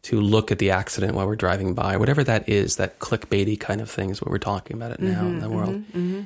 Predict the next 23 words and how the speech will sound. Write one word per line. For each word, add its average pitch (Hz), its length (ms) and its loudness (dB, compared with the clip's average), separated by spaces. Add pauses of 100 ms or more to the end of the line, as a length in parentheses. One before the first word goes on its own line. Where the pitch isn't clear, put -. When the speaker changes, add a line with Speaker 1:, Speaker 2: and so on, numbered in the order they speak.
(240)
Speaker 1:
And 113 440 2 (1000)
there's 135 220 2
that 160 160 2
aspect, 107 540 0
which, - 380 0
you 123 100 0
know, 104 220 0
is 113 300 2
the, 101 320 0 (840)
how 120 240 0
we're 110 100 4
being 110 180 2
taken 107 240 0
advantage 98 360 2
of 98 140 0
in - 60 -2
some - 200 -2
sense. - 260 -2
We 110 100 2
have 101 180 2
that 98 200 0
quality, 139 440 2
and 98 220 -2